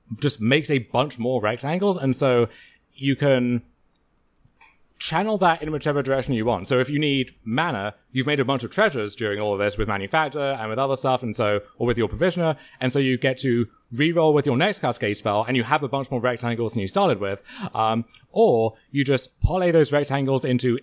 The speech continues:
even more rectangles, and then if you were making clues along the way with your Wave Sifter or with your Manufactor, you just draw a bunch of cards. Uh, you have food, so if your life total is under pressure, you just gain six, and now it's not under pressure anymore.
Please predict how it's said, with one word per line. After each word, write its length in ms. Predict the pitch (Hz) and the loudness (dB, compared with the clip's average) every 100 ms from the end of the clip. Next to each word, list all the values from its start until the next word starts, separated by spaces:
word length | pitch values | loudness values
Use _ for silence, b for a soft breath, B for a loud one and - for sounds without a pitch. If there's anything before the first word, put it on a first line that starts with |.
| - | -2
even 260 | 143 156 | 0 2
more 200 | 120 147 | 2 2
rectangles, 640 | 151 170 180 196 196 196 170 | 2 0 -2 -4 0 0 0
and 140 | 117 | 0
then 240 | 117 113 110 b b | 2 0 -2 b b
if 140 | 131 135 | -4 0
you 60 | |
were 80 | 120 | 2
making 260 | 117 107 98 | 0 -2 0
clues 220 | 165 190 | 2 2
along 200 | 190 180 | 2 2
the 60 | |
way 320 | 175 180 175 160 | 2 2 2 2
with 220 | 104 113 | 0 0
your 120 | 131 | 2
Wave 240 | 127 151 | 2 2
Sifter 400 | - 160 190 170 | 0 0 2 4
or 120 | 170 110 | 4 2
with 140 | 110 | 0
your 80 | 113 | 0
Manufactor, 600 | 110 107 165 156 165 151 | 0 0 0 0 0 0
you 100 | 110 | -2
just 140 | 98 | -4
draw 120 | 107 | -2
a 60 | 107 | 0
bunch 160 | 107 95 | -2 -4
of 80 | |
cards. 400 | 147 151 151 151 - B B | -2 2 2 -2 -8 B B
Uh, 220 | 104 101 - _ _ | 0 0 -2 _ _
you 160 | 131 127 | 2 4
have 300 | 127 160 - | 4 0 -2
food, 400 | 120 147 196 185 | -2 0 0 0
so 180 | 127 | 2
if 140 | 117 123 | 2 2
your 160 | 113 | 0
life 220 | 107 135 143 | 2 0 0
total 180 | 160 | 0
is 80 | 151 | 0
under 140 | 151 147 | -2 0
pressure, 280 | 151 151 | -2 -2
you 120 | 127 110 | -4 -4
just 160 | 101 _ 120 | -6 _ -8
gain 240 | 110 120 | -2 -2
six, 380 | 117 147 151 - | 0 0 0 -2
and 60 | 110 | -2
now 140 | 104 | 0
it's 220 | 107 - - | 0 -4 -10
not 220 | - 110 110 | -4 -4 -2
under 140 | 135 | -2
pressure 240 | 143 156 | -2 -4
anymore. 380 | 156 160 170 175 | -4 -2 0 0